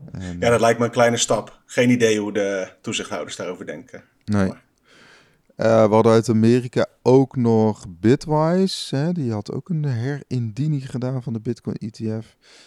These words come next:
Speaker 1: Ja, die kunnen ook op de, ja, de lange rij van, eh, aanbieders, van Fidelity tot, eh,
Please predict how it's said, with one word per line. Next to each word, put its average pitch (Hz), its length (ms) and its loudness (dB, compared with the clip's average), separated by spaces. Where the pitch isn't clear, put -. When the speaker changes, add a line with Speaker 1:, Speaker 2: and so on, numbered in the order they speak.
Speaker 1:
Ja, 110 160 4
die 113 100 2
kunnen 120 280 2
ook 107 240 2
op 107 260 -4
de, 101 540 0
ja, 95 220 2
de - 160 -2
lange 143 260 2
rij 120 320 2
van, 107 320 -4
eh, 104 40 -2
aanbieders, 98 680 -4
van 95 140 -8
Fidelity 90 840 -4
tot, - 420 -10
eh, 85 60 -6